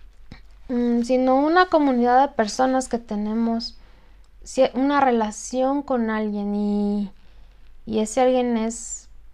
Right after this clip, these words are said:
pues, nuestro Dios <laughs> todopoderoso, ¿no? Y, y todas estas costumbres, ¿por qué las hacemos? Bueno, ¿por qué el, cuál es el trasfondo de todo esto? Y principalmente es porque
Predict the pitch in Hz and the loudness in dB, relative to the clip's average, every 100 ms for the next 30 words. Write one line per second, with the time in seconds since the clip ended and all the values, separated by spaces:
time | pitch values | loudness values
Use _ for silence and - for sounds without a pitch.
0 | - - - 196 196 196 196 190 190 226 | -20 -18 -10 -6 -6 -6 -2 0 2 0
1 | 233 262 254 240 - 240 214 196 214 233 | 2 4 4 2 2 4 4 6 4 4
2 | 262 247 240 233 254 247 240 - - - | 0 2 2 2 2 0 -4 -20 -20 -20
3 | - 233 240 277 320 339 349 370 349 - | -8 -2 2 8 8 6 2 2 2 -4
4 | 233 - 240 240 233 247 254 233 - - | -6 -4 0 0 2 2 0 -6 -20 -20
5 | - - - - 262 262 269 294 294 247 | -20 -20 -20 4 4 6 4 2 0 -6
6 | - 277 294 240 214 - - 220 233 214 | 0 0 2 0 -2 -10 -2 0 2 2
7 | 196 - - - - - - - - - | -2 -10 -20 -20 -20 -20 -20 -20 -20 -6
8 | 202 190 - 226 247 - - 233 233 254 | -6 -4 -2 -2 -2 -10 -2 2 4 2
9 | 277 269 214 208 214 214 220 220 214 208 | 0 2 0 0 -4 -2 -2 -4 -4 -4
10 | 208 208 - 220 208 208 202 214 - 240 | -2 -6 -6 -8 -8 -8 -6 -8 -2 -2
11 | 254 262 269 277 285 - - 285 - 208 | 0 -2 -2 -2 -4 -4 -4 -4 -4 -6